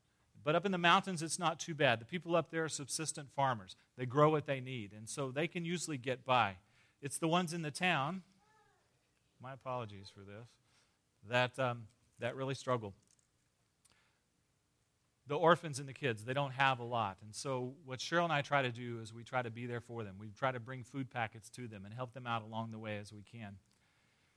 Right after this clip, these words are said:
And it's a really great opportunity and a blessing to be a part of that and to be involved in what's going on. Something else that we get to do is we get them involved in orphanages there.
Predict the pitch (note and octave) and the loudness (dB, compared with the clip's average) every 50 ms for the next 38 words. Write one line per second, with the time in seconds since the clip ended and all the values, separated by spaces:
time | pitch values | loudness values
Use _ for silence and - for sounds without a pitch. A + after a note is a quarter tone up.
0 | _ _ _ - B2 B2 B2+ A#2+ - - C3+ C#3 D3+ D3 C#3+ A#2+ G#2+ B2 C3 C3+ | _ _ _ -10 -6 -6 -4 -4 -6 -4 0 2 2 2 2 0 -2 0 0 2
1 | C#3+ D3+ - - B2+ B2 - - - - C#3 C3+ B2+ A#2 A2 G#2+ G#2 G#2+ A#2 A#2 | 2 0 -4 -8 -10 -10 -10 -12 -12 -10 -8 -6 -6 -6 -6 -8 -6 -2 0 0
2 | B2+ A#2+ - A#2 G#2+ G2 A2+ G#2+ A2+ A#2 G#2+ G#2 - - C3 B2+ A#2+ G#2+ G2+ F#2+ | 0 0 -4 -12 -14 -14 -14 -10 -8 -8 -8 -6 0 2 2 2 2 0 -6 -10
3 | F#2+ F#2+ G2 G2 G2 G2+ A2+ A#2 A2 G2+ A2 A2 A2 G2 F#2+ F#2 - _ _ A2+ | -12 -12 -14 -16 -16 -16 -14 -14 -14 -12 -8 -6 -6 -6 -8 -10 -14 _ _ -18
4 | A2 A2 G#2+ G2+ - - - G#2+ G#2+ G#2+ G#2+ G#2+ G#2+ G2+ F#2+ F#2 - _ _ _ | -16 -14 -14 -14 -16 -14 -12 -12 -10 -10 -8 -8 -8 -8 -8 -12 -18 _ _ _
5 | _ _ _ _ _ _ _ _ - D#3+ D#3+ E3+ E3+ E3+ F3 F#3 F3+ - E3+ D#3 | _ _ _ _ _ _ _ _ -4 -2 0 2 4 6 6 6 6 4 0 0
6 | D3+ C#3 D#3+ D3+ - C#3+ B2+ C#3 D3 D3 C#3 B2+ C#3 C#3 D3 C#3 C#3+ C#3 C3 A#2 | 2 2 2 0 -2 -4 -4 -2 0 0 0 -2 -4 -4 -4 -6 -6 -8 -6 2
7 | C3 C3 C3+ C3+ B2+ C3 B2+ C3 B2+ C3 B2+ D3+ C3+ A#2 A2 G2 A2 G#2+ G2 G2 | 4 6 6 4 2 -4 -4 -2 -2 -2 -2 -4 -6 -8 -8 -8 -10 -12 -12 -12
8 | F#2+ A2+ G#2+ G2 F#2+ F2+ | -10 -10 -10 -12 -12 -16